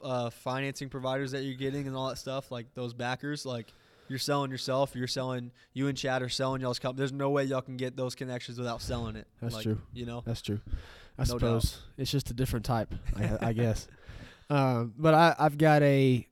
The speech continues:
Speaker 2: I've got a, a few questions for you. Um, I guess my first question would be, what does success mean to you? When you wake up in the morning and you say, "I wanna succeed," what does that mean?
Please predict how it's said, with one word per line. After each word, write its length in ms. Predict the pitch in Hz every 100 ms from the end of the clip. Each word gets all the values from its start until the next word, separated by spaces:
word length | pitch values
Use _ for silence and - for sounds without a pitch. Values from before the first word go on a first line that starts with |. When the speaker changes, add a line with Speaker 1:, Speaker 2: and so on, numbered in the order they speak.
| -
Speaker 2:
I've 200 | 123 123
got 200 | 123 120 - -
a, 80 | 101 - -
a 80 | 135
few 260 | - 196 175
questions 340 | 143 120 104
for 160 | - 107
you. 180 | 107 107 - -
Um, 440 | 117 113 107 101 101 _ - - - - - _ -
I 60 |
guess 160 | 156 156
my 80 | 139
first 300 | 147 131 -
question 320 | 131 - 123
would 160 | 123
be, 460 | 113 123 123 117 - _ _
what 340 | - 117 151 156
does 240 | 156 143
success 520 | - 120 - 123 117
mean 160 | 123 117
to 60 | 110
you? 220 | 110 101 - - _ _ _ -
When 120 | 127
you 120 | 139
wake 200 | 143 135
up 120 | 135
in 60 | 127
the 60 | 117
morning 340 | 113 113 110
and 80 | 107
you 60 | 110
say, 140 | -
"I 40 | 113
wanna 180 | 120 123
succeed," 460 | 107 - 127 110 107
what 60 |
does 100 | 107
that 140 | 104 95
mean? 200 | 101